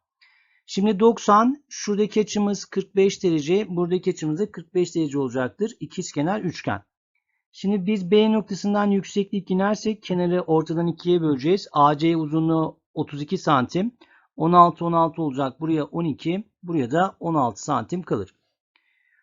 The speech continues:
Aynı zamanda doksan, kırk beş, kırk beş üçgeni olacaktır. Bir ikizkenar üçgenimiz de burada var. Şu uzunluğumuz on altı santim olduğundan bu uzunluğumuz da on altı santimdir. Şuradaki küçük üçgende Pisagor bağıntısı yapılırsa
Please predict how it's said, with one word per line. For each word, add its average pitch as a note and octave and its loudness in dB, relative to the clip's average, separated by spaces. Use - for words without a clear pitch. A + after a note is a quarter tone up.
Aynı G#3+ 4
zamanda G#3+ 2
doksan, G3 2
kırk - -6
beş, G3 2
kırk - -8
beş G3 2
üçgeni F#3+ -2
olacaktır. D#3+ -2
Bir E3 -2
ikizkenar E3 -4
üçgenimiz D#3 -2
de D3 -4
burada D3+ 0
var. F3+ 4
Şu - -6
uzunluğumuz G3 2
on F3+ 0
altı F#3 2
santim F3+ -2
olduğundan F3 0
bu F3 -2
uzunluğumuz E3 -2
da B2 -2
on C#3+ -4
altı D#3 -2
santimdir. F3 -2
Şuradaki A#3 -2
küçük A3+ -4
üçgende G3+ 0
Pisagor F#3 2
bağıntısı E3+ 2
yapılırsa D#3+ -2